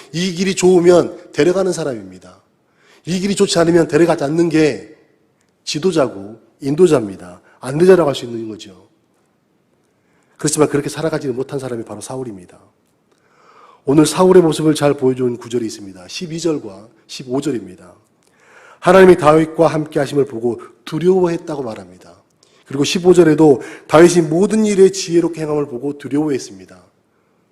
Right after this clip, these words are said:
다윗이 어떠한 모습을 보고 두려워했냐면 하나님께서 역사하시는 그 모습을 보고 두려워했어요. 하나님도 그런 사람을 뽑기를 원했거든요. 그럼 누가 왕이 되겠습니까?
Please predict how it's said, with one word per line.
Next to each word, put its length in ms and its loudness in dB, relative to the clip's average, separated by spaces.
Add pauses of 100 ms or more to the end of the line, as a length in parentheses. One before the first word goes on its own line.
(580)
다윗이 300 2
어떠한 300 2
모습을 260 -6
보고 180 -4
두려워했냐면 600 -6 (300)
하나님께서 640 0
역사하시는 520 -4
그 120 -12
모습을 360 -8
보고 160 -14
두려워했어요. 680 -12 (1800)
하나님도 400 0
그런 220 4
사람을 260 0
뽑기를 300 -6
원했거든요. 680 -6 (300)
그럼 220 -2
누가 180 2
왕이 240 0
되겠습니까? 640 -12